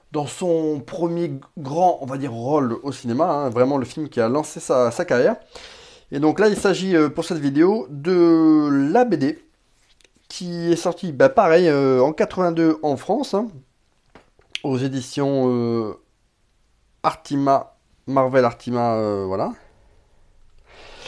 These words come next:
Euh, une B D,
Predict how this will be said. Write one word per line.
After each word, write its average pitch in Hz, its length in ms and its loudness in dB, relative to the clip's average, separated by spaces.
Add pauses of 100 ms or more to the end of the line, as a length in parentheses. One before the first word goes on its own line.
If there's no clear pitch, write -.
(180)
Euh, 117 800 -2 (180)
une 151 460 4
B 143 160 0
D, 170 360 4